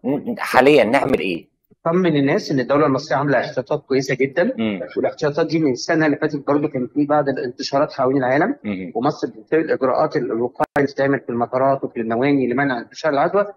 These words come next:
Speaker 2: ده ما بيخليش عندنا قلق، لأن طبعًا تشخيصه سهل مش صعب، فبالتالي وصول أي حالات من دول الخارج ده بيتم السيطرة عليه نهائيًا، إن هو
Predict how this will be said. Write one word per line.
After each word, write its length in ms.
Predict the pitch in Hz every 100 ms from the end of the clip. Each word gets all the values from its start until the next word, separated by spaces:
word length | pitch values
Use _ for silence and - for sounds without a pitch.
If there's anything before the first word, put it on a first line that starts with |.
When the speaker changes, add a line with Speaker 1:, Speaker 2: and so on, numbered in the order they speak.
| _ _ -
Speaker 2:
ده 100 | 160
ما 140 | 151
بيخليش 500 | 135 131 127 127 160
عندنا 420 | 139 123 147 147
قلق، 140 | 151 135
لأن 280 | 123 123 131
طبعًا 260 | 147 135
تشخيصه 400 | - - 156 147
سهل 320 | - 151 139 120
مش 100 | 117
صعب، 340 | - 208 247 - _ _ -
فبالتالي 600 | 127 131 156 156 175 - 135
وصول 360 | 131 - 175
أي 200 | 185 226
حالات 320 | 185 151 160
من 160 | 143 131
دول 160 | 135 147
الخارج 460 | 135 147 156 -
ده 120 | 139
بيتم 400 | 139 135 - 143 131
السيطرة 400 | - 123 143 135
عليه 200 | 127 143
نهائيًا، 460 | 127 139 143 139 - _ _ 120
إن 80 | 131
هو 360 | 131 139 139